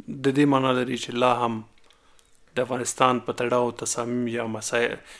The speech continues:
یا مهم مسایل باید په بهر کې بحث پرې وشي، مطرح شي، خبرې پرې وشي.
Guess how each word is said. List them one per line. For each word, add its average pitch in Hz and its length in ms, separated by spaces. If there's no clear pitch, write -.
یا 127 100
مهم 127 400
مسایل 110 400
باید 107 180
په 117 40
بهر 113 300
کې 117 100
بحث 135 200
پرې 127 160
وشي، 120 300
مطرح 120 340
شي، 120 120
خبرې 110 280
پرې - 100
وشي. - 260